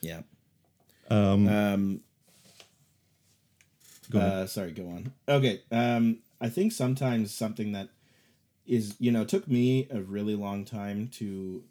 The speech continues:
Speaker 1: kind of come to terms with is sometimes it's not the right time to work on a certain project, which is kinda going back to something I said earlier, which was, uh, maybe you're not in the right,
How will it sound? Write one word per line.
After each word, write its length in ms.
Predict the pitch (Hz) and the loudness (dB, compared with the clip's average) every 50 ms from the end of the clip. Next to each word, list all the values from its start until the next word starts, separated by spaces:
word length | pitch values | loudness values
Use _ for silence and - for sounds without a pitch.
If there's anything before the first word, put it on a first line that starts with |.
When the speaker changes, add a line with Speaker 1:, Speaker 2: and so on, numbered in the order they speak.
| _ _ | _ _
Speaker 1:
kind 200 | - 117 101 92 | -10 -10 -10 -10
of 100 | 85 - | -12 -12
come 160 | - 104 95 | -12 -12 -12
to 80 | 92 85 | -12 -12
terms 380 | - - 92 92 95 98 - | -12 -12 -12 -10 -10 -10 -8
with 180 | 117 107 101 - | -8 -10 -8 -8
is 220 | 95 87 85 - - _ _ _ _ _ _ _ _ _ _ _ _ _ _ _ _ _ _ - | -10 -12 -12 -14 -18 _ _ _ _ _ _ _ _ _ _ _ _ _ _ _ _ _ _ -8
sometimes 600 | - - 131 139 139 - 139 139 139 139 139 131 | -2 0 2 2 2 2 4 4 4 4 4 2
it's 160 | 110 104 - | 0 -2 -2
not 260 | 107 104 117 127 - | -2 0 0 -2 -2
the 100 | - 117 | -2 -2
right 240 | 113 113 110 113 110 - | 0 2 0 0 -2 -4
time 500 | 123 117 113 110 107 101 98 98 104 - _ - | -4 -2 0 0 0 0 -2 -2 -4 -8 _ -10
to 120 | - 123 | -6 -6
work 300 | 107 98 104 104 104 - | -4 -2 -2 -4 -4 -4
on 380 | 117 107 101 98 98 95 98 - - 104 | -4 -4 -2 -2 -2 -4 -4 -6 -8 -12
a 40 | |
certain 360 | - - 110 101 - 95 98 87 | -10 -6 -6 -6 -6 -6 -10 -10
project, 680 | - 95 90 90 87 - 92 78 78 - - - - _ _ _ _ _ _ - | -8 -10 -8 -8 -8 -8 -8 -8 -10 -10 -12 -18 -20 _ _ _ _ _ _ -8
which 200 | - 98 85 - | -8 -8 -6 -6
is 260 | 101 92 87 85 - - _ _ _ _ _ _ | -6 -6 -6 -8 -12 -14 _ _ _ _ _ _
kinda 200 | - 139 117 110 | -2 0 0 2
going 180 | 110 104 101 98 | 2 2 2 2
back 180 | 98 95 - | 0 -2 -4
to 80 | - 95 | -6 -6
something 280 | - 107 98 98 92 | -4 -4 -4 -4 -4
I 40 | 92 | -6
said 200 | - - 95 90 | -6 -6 -4 -2
earlier, 420 | 107 113 113 110 110 104 101 95 92 | 0 2 2 2 2 2 2 0 0
which 240 | 95 95 - - | -4 -6 -6 -6
was, 360 | 101 95 90 87 85 - - - _ _ - - _ _ _ _ _ _ _ _ _ _ _ - - | -6 -6 -6 -6 -6 -8 -10 -12 _ _ -20 -20 _ _ _ _ _ _ _ _ _ _ _ -4 0
uh, 800 | 104 104 104 104 107 107 107 107 107 104 104 104 104 101 104 - - _ _ _ _ _ _ - | 2 4 4 4 4 4 4 4 4 4 4 4 4 2 0 -2 -6 _ _ _ _ _ _ -6
maybe 320 | 131 117 120 127 139 139 135 | 0 2 4 4 6 4 4
you're 180 | 135 139 135 127 | 4 6 6 4
not 220 | 127 123 127 127 | 4 4 2 2
in 100 | 127 123 | 2 2
the 80 | 120 113 | 2 2
right, 320 | 110 110 110 107 107 - | 4 4 4 4 2 0